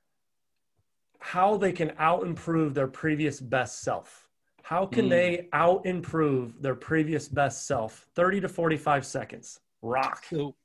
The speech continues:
Speaker 2: it requires patience, but it, it means being forgiving of yourself and patient with yourself. If you engage in a simple gratitude process every single day,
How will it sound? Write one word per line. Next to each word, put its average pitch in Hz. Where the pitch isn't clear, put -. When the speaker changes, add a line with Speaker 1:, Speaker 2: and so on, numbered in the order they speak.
Speaker 2:
it 160
requires 165
patience, 151
but 139
it, 127
it 139
means 123
being 120
forgiving 117
of 107
yourself 107
and 101
patient 107
with 98
yourself. -
If -
you 180
engage 165
in 131
a 120
simple 147
gratitude 131
process 117
every 120
single 127
day, 113